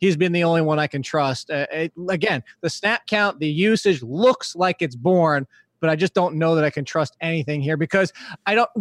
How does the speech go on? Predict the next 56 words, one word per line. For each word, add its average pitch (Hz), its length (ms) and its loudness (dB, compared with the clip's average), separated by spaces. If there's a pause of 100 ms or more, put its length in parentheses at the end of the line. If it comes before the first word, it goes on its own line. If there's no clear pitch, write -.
(200)
here's 233 240 2
the 226 80 -4
biggest 190 240 0
question 233 260 0
I 165 60 0
have, 196 180 0
and 156 80 2
I - 20 0
don't 170 140 0
think 160 140 -2
anybody 202 280 2
can 127 140 -8
answer 127 300 -6
this. 139 180 -4
And 156 100 -4
maybe 202 220 2
if 208 80 2
somebody 220 280 0
can, 214 280 0
credit 202 240 0
to 175 80 -4
them, 208 240 0
and 185 100 0
then 175 220 0
I'll 139 140 -4
take 160 240 -4
their 156 120 0
advice. 147 440 0 (360)
But 180 260 2
what 160 400 0 (120)
is 190 240 4
the 170 80 -4
construction 180 1000 -2
of 156 160 -2
wide 165 220 0
receivers 160 760 0
if 180 160 0
Emmanuel 165 340 -2
Sanders 156 320 -4
is 135 160 -4
on 139 140 -2
the 127 80 -4
field? 196 360 -2
Does 160 160 2
it, 165 140 -2 (100)
Bourne 170 400 0
still 185 320 -2
stay 196 680 0
in 247 100 0
that 262 160 2
role, 285 320 4 (280)
or 226 340 4
do 180 120 0
they 190 180 2
pull 202 360 0
in, 202 380 0